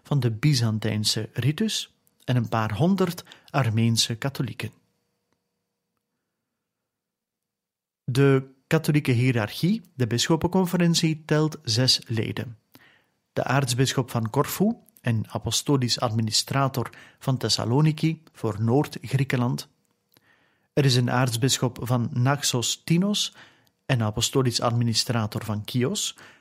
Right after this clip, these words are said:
voor Centraal en Noordelijke Egeïsche Zee. De aartsbisschop van Athene,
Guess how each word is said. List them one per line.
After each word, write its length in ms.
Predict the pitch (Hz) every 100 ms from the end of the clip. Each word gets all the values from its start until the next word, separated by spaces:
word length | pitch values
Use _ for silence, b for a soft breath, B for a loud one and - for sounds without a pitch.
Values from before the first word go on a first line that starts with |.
| B
voor 320 | - 131 120 -
Centraal 720 | - 120 110 123 123 107 -
en 180 | 110 104
Noordelijke 680 | 131 156 123 117 110 113 b b _
Egeïsche 540 | 139 117 117 107 -
Zee. 380 | 113 165 202 - _ _ _ _ _ B B B B B
De 120 | - 147
aartsbisschop 580 | 139 131 135 - 135
van 160 | - 120
Athene, 600 | 107 - 127 123 151 226